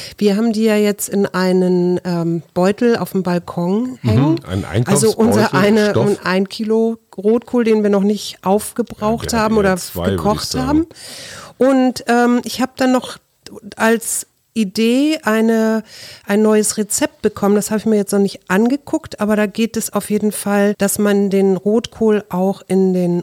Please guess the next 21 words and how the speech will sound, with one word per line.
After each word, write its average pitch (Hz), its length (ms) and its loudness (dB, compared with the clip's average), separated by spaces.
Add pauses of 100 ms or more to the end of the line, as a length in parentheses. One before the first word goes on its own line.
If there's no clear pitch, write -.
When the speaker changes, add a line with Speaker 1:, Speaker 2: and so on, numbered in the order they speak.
Speaker 1:
Ofen 226 320 0
schieben 151 380 -4
kann 170 440 -6
und 175 260 -4
dass 170 100 -2
Speaker 2:
Ah. 151 140 4
Speaker 1:
das - 180 -4 (100)
auch 214 220 -4
super 226 320 -2
lecker 190 280 -2
ist. 202 280 -4
Vielen 226 260 2
Dank 196 280 2
dafür, 208 360 0
das 247 240 -2
werden 214 220 2
wir 202 160 -2 (180)
austesten, 185 920 0
auf 170 260 -2
alle 190 200 0
Fälle. 160 460 -6